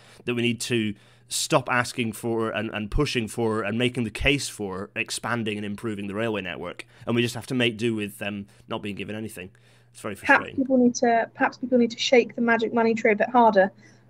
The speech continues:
Speaker 2: that is government and explain that if you keep c-, spending a penny every day rather than just spending a pound once, you'd save money in the long term, and explain it perhaps a bit more forcefully to people who aren't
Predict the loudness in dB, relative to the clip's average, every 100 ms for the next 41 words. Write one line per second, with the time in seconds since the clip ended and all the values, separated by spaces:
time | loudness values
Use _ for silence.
0 | 4 4 6 4 4 0 -2 -8 _ 0
1 | 0 0 4 6 6 6 2 -2 -2 -2
2 | -4 -4 -4 2 4 6 2 4 2 4
3 | 0 -4 -8 -20 -20 _ _ _ _ 0
4 | 2 4 6 6 4 -2 2 4 4 0
5 | -2 -4 0 0 2 -2 0 0 0 2
6 | 0 0 -6 -10 -8 0 2 2 4 2
7 | 2 4 4 4 0 -2 -4 _ -20 -20
8 | _ _ -4 -2 0 4 6 4 0 -4
9 | -4 -2 0 2 0 2 2 2 0 0
10 | 2 -2 0 0 4 6 4